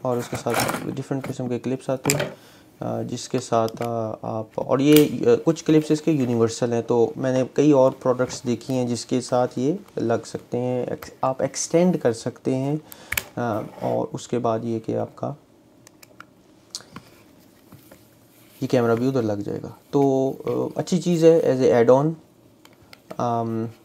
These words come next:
लेकिन मैंने इसको personally ज़्यादा इस्तेमाल नहीं किया।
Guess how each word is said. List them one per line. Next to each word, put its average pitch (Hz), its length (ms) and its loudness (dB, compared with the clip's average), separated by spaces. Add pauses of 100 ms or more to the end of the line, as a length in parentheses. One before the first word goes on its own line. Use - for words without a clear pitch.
लेकिन 131 200 0
मैंने 127 340 2
इसको 120 420 -2
personally 120 320 0
ज़्यादा 113 200 0
इस्तेमाल 113 440 -6
नहीं 113 160 -4
किया। 123 340 -8